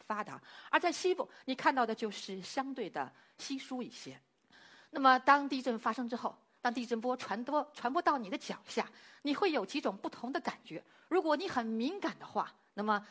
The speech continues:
你首先感到的将是上下的一种跳动，这是 P 波到来了，因为它传播的速度比较快，因此最早到来。然后其后到来的呢，是一个相对大振幅的 S 波，因为它传播的方向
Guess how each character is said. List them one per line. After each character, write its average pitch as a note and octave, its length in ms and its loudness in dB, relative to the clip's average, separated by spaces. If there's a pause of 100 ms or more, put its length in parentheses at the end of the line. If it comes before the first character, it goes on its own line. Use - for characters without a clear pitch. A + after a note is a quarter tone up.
你 C4+ 100 0
首 G3+ 180 -2
先 C#4+ 200 -4
感 G3+ 220 -4
到 F3 140 -2
的 F3 60 -6
将 G#3+ 220 -2
是 - 260 -10 (240)
上 C#4+ 320 0
下 C4 260 2
的 E3+ 80 -6
一 F#3 100 -10
种 D3 160 -12 (220)
跳 A3 240 2
动， G#3+ 160 -2 (380)
这 C4 100 0
是 A#3 220 -2 (100)
P - 260 -6
波 G3 240 -2 (120)
到 E3 200 4
来 C#3 160 -4
了， C#3+ 160 -8
因 A#3+ 120 -4
为 C4 60 -4
它 C4+ 160 0
传 A#3 280 -4
播 C4+ 140 2
的 A#3 80 -2
速 A#3+ 200 -6
度 F#3 220 -8 (120)
比 D3 160 -10
较 F3+ 220 -2
快， - 240 -2 (120)
因 A3+ 140 -6
此 - 260 -14
最 C#4 140 -2
早 D#3 180 -8
到 C#3+ 160 -10
来。 C#3 120 -14 (220)
然 B3+ 160 2
后 F4+ 100 0
其 - 200 0
后 F#4 180 2
到 E4 160 10
来 C4+ 140 8
的 D4+ 80 -4
呢， D4 180 2
是 - 180 -6
一 A#3+ 120 -2
个 B3 100 0
相 E4 320 0
对 D#4 140 -4
大 D4+ 180 0
振 A#3+ 160 -4
幅 - 180 -14
的 F3 200 -2
S - 320 -14
波， C4 200 -4 (240)
因 F4 120 0
为 F#4+ 80 -6
它 F#4+ 160 0
传 G3+ 280 -4
播 E4+ 160 0
的 D#4+ 80 0
方 D#4 280 -2
向 B3+ 260 -2